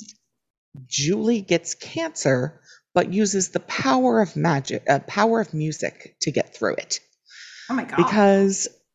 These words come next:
Speaker 2: Julie just gets all the crap, you know. She, she just,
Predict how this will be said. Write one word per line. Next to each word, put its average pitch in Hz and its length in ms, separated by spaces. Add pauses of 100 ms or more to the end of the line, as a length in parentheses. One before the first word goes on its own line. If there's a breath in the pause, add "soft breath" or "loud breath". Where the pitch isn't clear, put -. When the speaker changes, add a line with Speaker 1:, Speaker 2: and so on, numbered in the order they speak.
(100)
Speaker 2:
Julie 311 560
just 247 220
gets 196 160
all 151 140
the 139 80
crap, - 320 (260)
you - 160
know. 151 420
She, 151 420 (120)
she - 400
just, 190 720